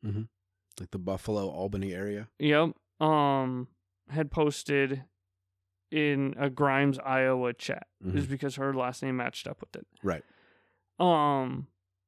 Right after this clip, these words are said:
Speaker 2: this was during a period where Austin wasn't working, and when I sent him screenshots and we started talking about it, he specifically said,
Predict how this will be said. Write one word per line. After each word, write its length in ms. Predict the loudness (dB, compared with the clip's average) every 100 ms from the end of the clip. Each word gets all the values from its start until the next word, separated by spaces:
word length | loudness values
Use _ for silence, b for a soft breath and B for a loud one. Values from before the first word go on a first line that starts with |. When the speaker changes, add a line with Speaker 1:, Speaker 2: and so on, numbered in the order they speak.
| _ _ _ _ _ _ _ _ _ _ _ _ _ _ _
Speaker 2:
this 300 | -6 0 2
was 220 | 6 4 2
during 520 | -6 0 4 6 4
a 40 |
period 380 | 4 4 4 6
where 180 | 4 4
Austin 500 | 2 0 0 0 2
wasn't 280 | 2 0 0
working, 520 | -2 0 2 2 2 0
and 520 | 2 4 4 0 -4 _ _ _
when 220 | 2 2 4
I 460 | 4 6 8 6 2
sent 440 | -6 -4 0 2 2
him 320 | 0 2 0
screenshots 1000 | -2 0 2 2 0 -2 -2 -4 -12 -14 b b b b
and 240 | -2 0 2
we 60 |
started 340 | 0 0 0 -2
talking 320 | -4 -2 -2
about 220 | 2 2
it, 140 | 2 -2
he 460 | -2 -2 -2 -6
specifically 560 | -8 -8 -6 -4 -4 -4
said, 240 | -6 -6